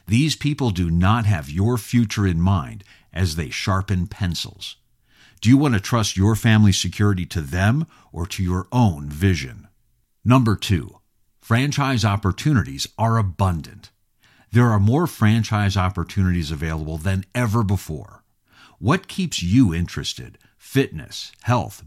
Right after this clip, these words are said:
beauty, food, retail, home services, so many interesting new ideas. With so many options, you just can't miss.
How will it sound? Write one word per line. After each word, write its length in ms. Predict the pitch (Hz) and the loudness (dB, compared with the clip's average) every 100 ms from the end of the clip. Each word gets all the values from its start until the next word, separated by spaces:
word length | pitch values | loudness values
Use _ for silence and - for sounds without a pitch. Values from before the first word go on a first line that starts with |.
| 80 | 0
beauty, 420 | 107 135 78 57 | 2 4 0 -8
food, 500 | - - 143 95 71 | -8 2 2 2 0
retail, 520 | 98 156 147 87 58 | 0 0 -2 -8 -10
home 360 | - - 160 143 | -6 0 2 2
services, 680 | - 135 104 80 107 98 - _ _ | 2 0 0 -4 -10 -12 -18 _ _
so 360 | - - 160 | -6 -2 2
many 300 | 147 104 85 | 4 4 2
interesting 480 | 80 76 73 - 76 | -2 -6 -8 -6 -6
new 160 | 73 71 | -6 -10
ideas. 640 | 65 - - 104 - - _ _ _ - - - | -14 -16 -18 -18 -20 -20 _ _ _ -20 -20 0
With 180 | 120 104 | 2 2
so 260 | - 151 | 2 2
many 240 | 180 160 107 | 2 2 2
options, 480 | 98 101 76 67 - _ - | 0 -4 -6 -10 -16 _ -10
you 160 | 82 | -8
just 460 | 73 - 110 110 - | -8 -2 0 0 -4
can't 340 | 101 82 80 | -4 -4 -4
miss. 400 | 78 64 - - | -10 -12 -14 -16